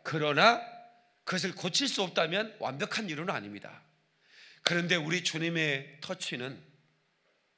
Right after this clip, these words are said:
완벽한 터치라 그 말이에요.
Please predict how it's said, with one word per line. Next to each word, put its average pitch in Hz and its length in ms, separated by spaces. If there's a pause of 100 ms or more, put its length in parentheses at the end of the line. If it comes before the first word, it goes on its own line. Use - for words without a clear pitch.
(2750)
완벽한 226 840
터치라 196 320
그 117 100
말이에요. 85 260